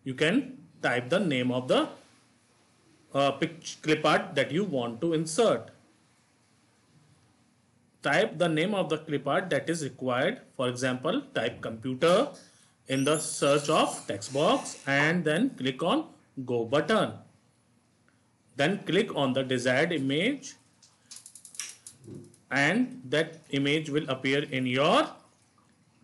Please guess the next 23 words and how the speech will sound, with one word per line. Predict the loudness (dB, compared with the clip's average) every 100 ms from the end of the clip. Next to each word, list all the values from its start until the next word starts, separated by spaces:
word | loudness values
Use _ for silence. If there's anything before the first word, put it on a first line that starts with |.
| _
slide. | -2 4 4 4 0 -10 -20 _ _ -20 -20 _ _ _ _ _ _ _ _ _ _ -20 -20 -20 -20 -20 -4
To | 0
insert | 0 4 4 4
a | 2
shape | 0 -10 -6 2 2 2 0
in | 0 0
a | -2
slide, | -2 2 2 2 -2 -12 _ _ _ _ _ _ _ _ -20 _ _ -2
click | 0 2
on |
the | 2
Shapes | 0 2 2 2 -2 -12 -14 -14 _ _ _ _ _ -20 _ _ -2
button | 0 2 2 2 0 -6 -20 _ _ _ _ _ _ _ _ -8
under | -2 0 2
the | 2 2 0
Insert | -4 0 0 2
tab, | 2 2 0 -8 -20 _ _ _ _ _ _ _ -4
then | -4 -2
click | -2 0
on | 2
the | 2
desired | 2 0 2 2 2 -2
shape. | -6 -12 -14 -16 0 2 4 2 -6